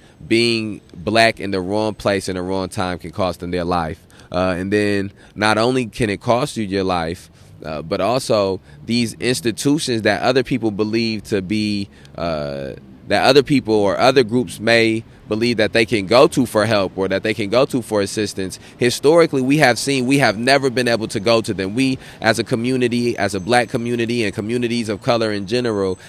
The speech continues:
have had to go to institutions that are also inflicting oppression and also inflicting exploitation upon our communities. Uh, uh, and, and so it's just, uh,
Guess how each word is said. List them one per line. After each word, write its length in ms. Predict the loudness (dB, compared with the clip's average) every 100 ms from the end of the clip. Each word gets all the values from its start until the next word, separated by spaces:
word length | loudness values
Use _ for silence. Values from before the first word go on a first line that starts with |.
| -2
have 180 | -2 2
had 240 | 2 2
to 100 | 0
go 220 | 2 2 0
to 180 | -4
institutions 880 | -4 -4 -6 -4 -4 -4 -6 -6 -10 -14 -14 0
that 160 | 4
are 140 | 4 2
also 600 | 0 0 0 0 2 0
inflicting 500 | -2 -2 -2 0 -4
oppression 500 | -2 0 0 -2 -4
and 140 | -6
also 420 | -4 -4 -2 -2 -2
inflicting 480 | -4 -4 -4 -4
exploitation 920 | -4 -4 -2 -4 -2 -2 -2 -6 -8 -10 -16 -8
upon 480 | -6 -4 -4 -2 -2
our 160 | -2 -2
communities. 640 | -2 -2 -4 -4 -6 -6
Uh, 140 | -8 -8 -16 -12
uh, 520 | -4 0 0 -2 -6 -12
and, 640 | -12 -12 -8 -4 -4 -4 -6
and 120 | -6
so 240 | 0 0 0
it's 120 | 0
just, 360 | 0 0 -4 -14 _ -20 -20 -14
uh, 260 | -10 -10